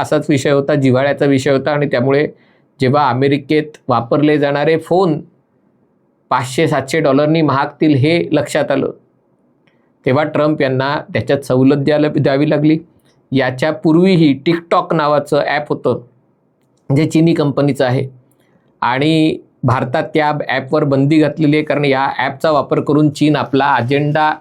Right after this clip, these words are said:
पसरवतोय असा आरोप करण्यात आला होता. अमेरिकेतही ती बंदी घालण्याची मागणी होत होती, पण डोनाल्ड ट्रम्प अध्यक्ष झाल्यावर TikTokला त्यांनी एक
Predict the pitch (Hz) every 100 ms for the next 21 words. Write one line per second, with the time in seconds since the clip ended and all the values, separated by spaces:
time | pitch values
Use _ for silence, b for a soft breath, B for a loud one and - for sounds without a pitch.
0 | b b b b - - 165 156 156 160
1 | 147 131 151 151 - - 131 156 160 147
2 | 151 147 147 147 143 156 123 127 143 147
3 | 151 135 143 151 156 - - _ 147 139
4 | 135 143 160 151 143 139 135 151 123 127
5 | 147 151 156 160 - 160 165 - _ b
6 | b b - 170 160 151 185 180 180 170
7 | 156 139 156 175 151 143 147 160 160 -
8 | - 156 147 156 151 147 135 147 143 147